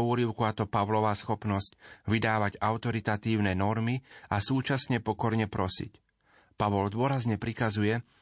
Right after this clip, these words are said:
ale súčasne pokorne prosí, lebo nikomu nechce byť na ťarchu. Sú to krásne vlastnosti apoštola národov, ktorý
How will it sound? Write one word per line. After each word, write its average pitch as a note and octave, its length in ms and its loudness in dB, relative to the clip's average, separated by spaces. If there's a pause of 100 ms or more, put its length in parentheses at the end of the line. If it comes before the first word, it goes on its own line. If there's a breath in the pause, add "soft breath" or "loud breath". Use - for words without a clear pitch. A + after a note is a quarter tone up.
(160)
ale G#2 160 0
súčasne B2 580 -2
pokorne A2+ 460 0
prosí, G#2+ 400 -2
lebo F#2 260 0
nikomu A#2 400 0
nechce A2 300 -2
byť G#2 180 0
na G2+ 140 2
ťarchu. F#2+ 400 -6 (580 soft breath)
Sú A2+ 240 -2
to G#2+ 160 -2
krásne A#2 480 -2
vlastnosti A2 560 -2
apoštola A2+ 560 -2
národov, G#2+ 640 0
ktorý G2 180 -2